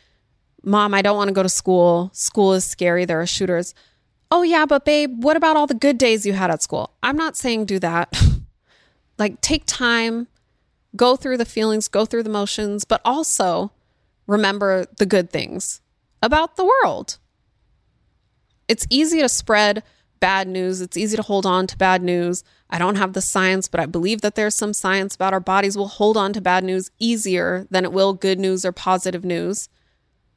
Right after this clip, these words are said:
So just make sure that you're pointing out the good things or being the good thing in their life, right? My children always make fun of me. They say, "Mom, every time you pass a Black woman, you tell her how beautiful she is." Good. <laughs>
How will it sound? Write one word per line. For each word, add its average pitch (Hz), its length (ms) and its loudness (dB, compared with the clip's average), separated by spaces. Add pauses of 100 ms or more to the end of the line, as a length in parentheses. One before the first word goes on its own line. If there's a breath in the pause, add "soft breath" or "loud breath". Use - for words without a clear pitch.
(800)
So - 180 -2
just 262 220 -2
make 277 200 -2
sure 311 180 0
that 285 100 2
you're 285 100 0
pointing 285 380 -2
out 262 140 -4
the 233 60 -4
good 214 180 -2
things 214 280 0
or 277 300 4 (120)
being 311 420 4
the 214 80 4
good 190 280 0
thing 151 340 -8 (140)
in 202 140 2
their 180 160 4
life, 139 480 -6 (840)
right? 220 200 -4
My 247 120 -2
children 294 460 0
always 277 380 4
make 240 200 0
fun 226 180 0
of 214 80 -2
me. 196 140 -2
They 180 140 -2
say, 185 320 -2 (300 soft breath)
"Mom, 247 400 4
every 277 280 -2
time 269 220 0
you 247 100 0
pass 240 380 -2
a 214 40 -10
Black 214 260 0
woman, 208 240 2
you 190 120 2
tell 196 180 2
her 196 80 4
how 190 140 2
beautiful 180 420 -4
she - 160 -4
is." - 320 -8 (760)
Good. 185 340 0 (160)
<laughs> - 280 2